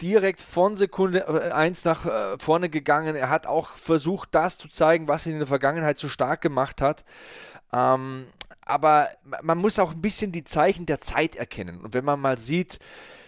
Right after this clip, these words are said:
gegen Kamaru Usman ist ihm das passiert, was er immer gemacht hat. Er hat die anderen so, äh,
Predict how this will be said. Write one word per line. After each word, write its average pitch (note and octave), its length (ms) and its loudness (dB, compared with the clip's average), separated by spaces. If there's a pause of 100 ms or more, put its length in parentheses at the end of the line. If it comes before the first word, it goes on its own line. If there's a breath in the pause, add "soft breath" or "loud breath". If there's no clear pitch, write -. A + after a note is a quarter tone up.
(180 loud breath)
gegen D#3+ 240 0
Kamaru D#3 480 4
Usman F#3+ 480 0
ist E3 160 -2
ihm D3+ 120 -6
das D3+ 220 2
passiert, E3+ 720 -2
was C#3 200 -2
er C#3+ 200 4
immer C#3 160 2
gemacht G#2+ 400 -6
hat. F#2 160 -4
Er G#2 160 -2
hat A2+ 220 0
die B2 100 2
anderen C3 300 -2
so, B2+ 320 2
äh, A#2+ 140 -2